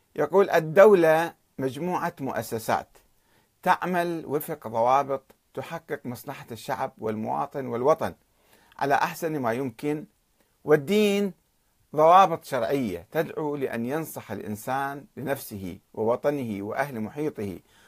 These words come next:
و-، ولكل ما خلق الله في عالم الإمكان، ليكون في كل حركاته مصلحا أو طالبا الإصلاح،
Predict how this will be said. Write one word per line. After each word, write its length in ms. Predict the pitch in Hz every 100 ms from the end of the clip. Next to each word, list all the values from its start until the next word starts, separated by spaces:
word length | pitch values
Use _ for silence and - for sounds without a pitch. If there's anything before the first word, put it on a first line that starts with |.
| _
و-، 160 | - 139 -
ولكل 540 | 143 139 143 190 185
ما 160 | 170 151
خلق 340 | - 135 127
الله 300 | 123 139 147
في 200 | 135 131
عالم 320 | 120 139 135
الإمكان، 520 | 123 95 104 131 113 87 _ _ _ _ -
ليكون 560 | 147 170 165 196 185
في 140 | 156 147
كل 300 | - 175 131
حركاته 880 | - 117 117 151 165 - 156 151 156 _ _ _ _ -
مصلحا 680 | 147 196 165 160 165 170 151 -
أو 120 | 127
طالبا 640 | 117 147 156 131 143 139 113
الإصلاح، 580 | 113 107 104 107 76 -